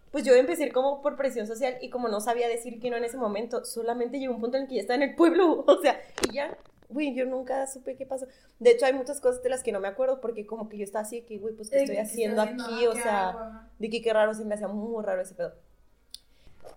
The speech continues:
Speaker 1: Y pues ya, ¿qué más?
Speaker 2: Y pues ya si quieres, nos podemos ir a la pregunta.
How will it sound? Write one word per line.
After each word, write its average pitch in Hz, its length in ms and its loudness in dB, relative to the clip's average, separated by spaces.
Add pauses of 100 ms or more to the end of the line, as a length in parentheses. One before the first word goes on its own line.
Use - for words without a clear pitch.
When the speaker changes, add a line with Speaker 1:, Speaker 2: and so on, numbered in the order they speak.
(120)
Speaker 1:
Y 233 120 -2
pues 208 320 2
ya, 269 600 2 (380)
¿qué 233 120 2
más? 226 200 2 (920)
Speaker 2:
Y 302 80 -4
pues 330 180 -10
ya 302 80 0
si 294 140 -4
quieres, 294 360 -4 (580)
nos 302 240 2
podemos 254 420 0
ir 269 300 2 (100)
a 254 100 8
la 277 140 10
pregunta. 339 360 8